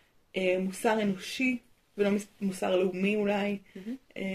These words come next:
Speaker 1: והמטרה לא תמיד מקדשת את האמצעים.
Speaker 2: גם יותר מוסר הומניסטי כזה, ופחות מוסר, אה, של, אה,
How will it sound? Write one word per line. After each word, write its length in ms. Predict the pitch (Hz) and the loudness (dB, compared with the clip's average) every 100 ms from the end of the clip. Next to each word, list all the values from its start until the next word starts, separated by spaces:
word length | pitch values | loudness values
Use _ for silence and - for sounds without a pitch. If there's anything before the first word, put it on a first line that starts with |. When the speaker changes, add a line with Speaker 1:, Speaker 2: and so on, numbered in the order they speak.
| 190 190 190 190 185 | -4 -4 -6 -6 -4
Speaker 1:
והמטרה 400 | 175 185 185 185 | -4 -2 0 2
לא 60 | |
תמיד 240 | 190 226 240 | 2 0 0
מקדשת 420 | 240 233 208 - | 2 0 -2 -6
את 60 | - | -6
האמצעים. 400 | 208 202 202 196 | -4 -2 -2 -2
Speaker 2:
גם 100 | 190 | 0
יותר 200 | 196 392 | 0 0
מוסר 220 | 359 - | -2 -2
הומניסטי 540 | 311 311 285 302 - 294 | -2 0 0 -2 -4 -4
כזה, 320 | 208 180 170 | -4 -2 -4
ופחות 360 | 160 - 214 208 | -6 -10 -8 -4
מוסר, 400 | 220 208 190 202 | -6 -4 -4 -2
אה, 280 | 214 202 170 | -2 -2 -2
של, 260 | - 180 175 | -4 -4 -4
אה, 360 | 170 165 160 | -4 -6 -8